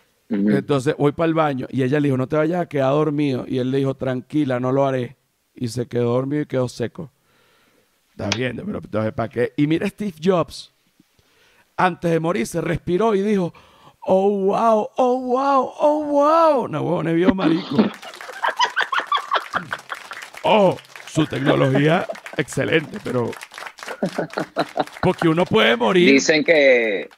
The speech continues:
Speaker 1: mira, el hot take, el chamo que tiene una opinión súper loquísima. Dicen que él en realidad no hizo nada de lo que dice ser.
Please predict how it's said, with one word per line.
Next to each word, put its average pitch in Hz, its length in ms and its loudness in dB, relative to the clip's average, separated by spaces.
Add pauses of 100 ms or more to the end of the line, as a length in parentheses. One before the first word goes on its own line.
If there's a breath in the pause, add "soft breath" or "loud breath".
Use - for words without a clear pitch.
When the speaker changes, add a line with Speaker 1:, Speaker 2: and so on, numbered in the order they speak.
(140)
Speaker 1:
mira, 104 280 0
el 113 220 0
hot 113 220 -2
take, 110 300 0
el 110 100 0
chamo 117 300 -2
que 127 100 0
tiene 110 200 -4
una 123 120 0
opinión 113 400 -2
súper 117 300 0
loquísima. 104 560 0 (460 loud breath)
Dicen 147 360 4
que 170 100 4
él 139 80 6
en 143 140 4
realidad 131 380 4
no 127 140 0
hizo 139 240 -2
nada 139 200 2
de 135 60 2
lo 117 140 0
que 117 100 0
dice 113 280 0
ser. - 240 -6